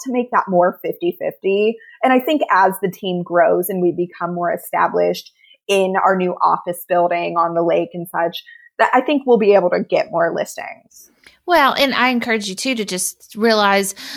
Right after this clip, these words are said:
Speaker 2: the longer you're in business, those, you start having those repeat customers. So that you're gonna see those people you sold a house to become a seller, and that helps start moving the weights of the balance,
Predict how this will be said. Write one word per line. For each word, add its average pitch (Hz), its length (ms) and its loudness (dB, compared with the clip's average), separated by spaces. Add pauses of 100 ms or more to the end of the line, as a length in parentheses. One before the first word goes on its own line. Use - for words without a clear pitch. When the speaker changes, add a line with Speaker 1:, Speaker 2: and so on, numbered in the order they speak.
(120)
Speaker 2:
the 220 120 2
longer 208 400 2
you're 190 200 0
in 175 140 -2
business, 190 640 -4
those, 190 480 0
you 202 220 -6
start - 200 -2
having 180 240 -2
those 165 180 -4
repeat 160 260 -8
customers. - 680 -8 (240)
So 170 580 2 (300)
that 202 380 0 (540)
you're 226 200 2
gonna 220 160 0
see 233 180 0
those 208 180 0
people 208 220 -2
you 180 160 -2
sold 269 460 2
a 220 60 2
house 180 340 0
to 190 240 -2
become 180 340 -6
a 160 60 -6
seller, 190 640 2 (300)
and 196 440 0
that 202 240 0
helps - 380 -2
start - 880 0 (220)
moving 190 440 -2
the 175 120 -4
weights 165 420 -2
of 170 140 -6
the 165 80 -6
balance, 139 640 -6